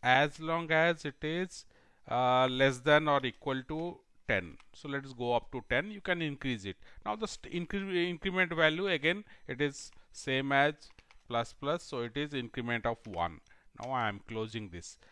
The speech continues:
Now inside this I am putting my, uh, another for loop. So here I am using I,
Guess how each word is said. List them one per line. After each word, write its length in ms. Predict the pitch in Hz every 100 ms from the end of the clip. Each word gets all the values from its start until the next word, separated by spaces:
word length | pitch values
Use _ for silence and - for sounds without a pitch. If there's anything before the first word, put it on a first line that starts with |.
| - - _
Now 360 | - 208 170 190 -
inside 580 | 151 190 - 226 226 143
this 300 | 135 170 - -
I 160 | 135
am 160 | 196 220 -
putting 280 | 165 147 151
my, 220 | 135 143 -
uh, 260 | 101 107 98 - _ _ -
another 360 | 120 131 113 101
for 240 | - 90 82
loop. 140 | 85 -
So 200 | - 151 120
here 380 | - 175 190 165
I 160 | 143
am 140 | 135 123
using 420 | 127 127 139 135
I, 280 | 98 95 85